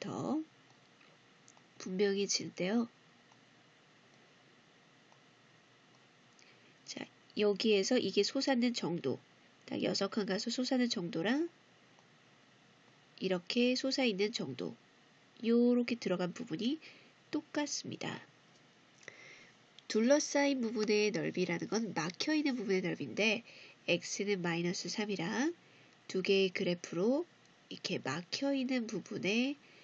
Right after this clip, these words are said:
넓이를 구해주세요.가 된 거죠. 밑에 이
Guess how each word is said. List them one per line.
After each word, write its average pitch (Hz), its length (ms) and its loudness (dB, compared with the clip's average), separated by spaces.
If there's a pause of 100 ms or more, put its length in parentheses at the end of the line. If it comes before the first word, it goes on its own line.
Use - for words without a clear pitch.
(260)
넓이를 180 440 2
구해주세요.가 196 1040 0 (1500)
된 - 160 -4
거죠. - 280 -6 (3000)
밑에 277 520 2
이 208 520 0